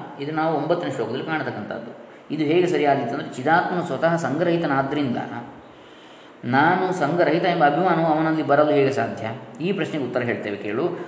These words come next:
ಅಹಂ ಶಬ್ದಕ್ಕೆ ಇಲ್ಲಿ ಮೂರು ಅರ್ಥಗಳಿವೆ. ಒಂದು ಮುಖ್ಯವಾದ ಅರ್ಥ, ಇನ್ನೆರಡು ಗೌಣವಾದ ಅರ್ಥಗಳು, ಅಮುಖ್ಯವಾದ ಅರ್ಥಗಳು. ಅದು ಏನು ಅಂತ ಈಗ ಹೇಳ್ತಾರೆ.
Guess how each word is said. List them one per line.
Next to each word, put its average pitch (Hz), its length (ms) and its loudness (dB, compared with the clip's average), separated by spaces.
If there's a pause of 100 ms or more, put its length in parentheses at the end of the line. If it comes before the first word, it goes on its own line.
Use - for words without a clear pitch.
(120)
ಅಹಂ 170 280 2
ಶಬ್ದಕ್ಕೆ 135 380 -2
ಇಲ್ಲಿ 135 160 -2
ಮೂರು 131 260 0
ಅರ್ಥಗಳಿವೆ. 117 580 -2
ಒಂದು 151 180 -2
ಮುಖ್ಯವಾದ 120 360 0
ಅರ್ಥ, 110 220 -4
ಇನ್ನೆರಡು 120 420 -2
ಗೌಣವಾದ 120 560 0
ಅರ್ಥಗಳು, 104 500 -4
ಅಮುಖ್ಯವಾದ 110 480 -4
ಅರ್ಥಗಳು. 92 380 -8
ಅದು 127 100 -4
ಏನು 127 380 -4
ಅಂತ 117 140 -8
ಈಗ 131 140 -4
ಹೇಳ್ತಾರೆ. 127 340 -4